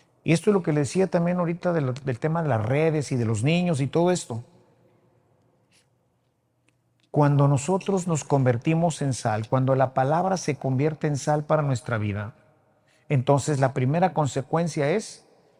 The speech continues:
que se conserva todo. Se conserva la familia, se conserva la sociedad, y eso es algo que nos va a llevar a tener una mejor familia y una mejor sociedad.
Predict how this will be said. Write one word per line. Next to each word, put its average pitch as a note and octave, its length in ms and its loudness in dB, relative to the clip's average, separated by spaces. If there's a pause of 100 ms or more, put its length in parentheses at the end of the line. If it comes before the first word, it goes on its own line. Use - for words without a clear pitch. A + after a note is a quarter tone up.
(120)
que C3+ 540 -2
se - 280 -4
conserva A#2+ 680 0
todo. G#2+ 440 -6 (220)
Se - 220 -8
conserva A2+ 480 0
la G2+ 80 -2
familia, E3 480 -2
se - 140 -4
conserva A2 400 -2
la G2+ 100 -6
sociedad, E3+ 600 0 (480)
y D3 280 2 (300)
eso E3 280 4
es E3+ 240 0
algo G3 520 2 (260)
que C3 440 0
nos C#3 280 2
va D3+ 80 6
a D#3+ 60 4
llevar D3+ 500 0
a - 80 -6
tener C#3 420 0 (240)
una E3+ 220 2
mejor C#3 320 2
familia E3 540 2
y C#3+ 100 -2
una C#3 160 2
mejor B2 340 2
sociedad. G#2+ 520 -4